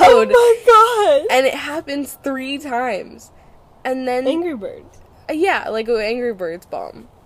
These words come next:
Speaker 2: And when everyone goes to stand up, a large bomb <laughs> drops. Jesus Christ! And so then the aliens are like,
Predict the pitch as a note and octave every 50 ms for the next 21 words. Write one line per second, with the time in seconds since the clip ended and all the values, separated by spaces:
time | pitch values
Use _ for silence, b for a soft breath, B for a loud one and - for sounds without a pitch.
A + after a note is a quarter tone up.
0 | _ _ _ _ _ _ - B3 B3+ C4 B3+ A#3+ - - B3 C4 C4+ C#4+ C#4+ C#4
1 | C#4+ C#4 C#4+ C#4+ C4+ A#3+ - - A3 A3 A3+ B3 B3 - - - A3+ - - -
2 | A3 G#3+ G3+ G3+ G3+ G#3 E3+ E3 E3+ E3+ - - - - - - - G3+ G3+ F#3+
3 | G3 F#3+ F#3+ G3 G#3 G#3+ G3+ - - - G3 F3+ F3 F3+ F3 E3+ E3 - F3+ D#3+
4 | C#3 F3 - - - - - - - F#4+ B4 D5 C5+ A#4+ A4 F#4 - - - F#4
5 | A4 C5+ C#5+ A4 E4 - - _ b b b b b b b b b b b b
6 | b _ - B3 B3+ A#3+ - C#4 A3+ C4 C#4 C4+ C4 B3 - - A3+ A#3 B3 C4
7 | B3+ B3+ A#3+ A#3 A#3 A3+ A3 G#3 G3+ -